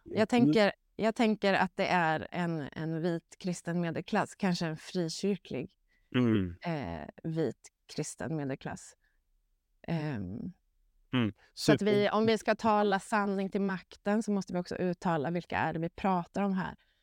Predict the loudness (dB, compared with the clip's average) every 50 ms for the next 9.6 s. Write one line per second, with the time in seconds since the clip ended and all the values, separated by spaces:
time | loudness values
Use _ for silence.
0 | _ _ -2 0 2 4 4 2 2 0 -2 -4 -8 -10 _ _ _ _ _ _
1 | _ _ _ _ _ _ -4 -4 -2 -2 -4 -6 -8 -10 -10 -10 -6 -2 0 0
2 | 0 0 -4 -8 -4 0 0 0 0 0 0 -2 0 0 0 -2 -4 -2 -2 0
3 | 2 2 2 0 0 -2 -4 -6 -6 -12 -8 0 2 4 4 4 4 0 -2 -6
4 | -4 -4 -4 -4 -4 -4 -2 0 2 2 2 2 2 2 2 2 0 -4 -8 _
5 | _ _ _ _ _ -10 -6 -2 -2 -2 -2 0 0 0 0 0 -2 -4 _ _
6 | -4 -2 0 0 0 -2 -6 _ _ _ _ -2 -2 0 0 -2 -4 -4 -6 -6
7 | -8 -12 -16 _ _ _ _ _ _ _ _ 0 0 2 2 2 2 4 4 2
8 | 2 2 0 -2 -2 -4 -4 -4 -4 -2 -2 0 0 2 2 2 4 4 2 0
9 | -2 -4 _ _ _ _ _ -2 0 0 0 0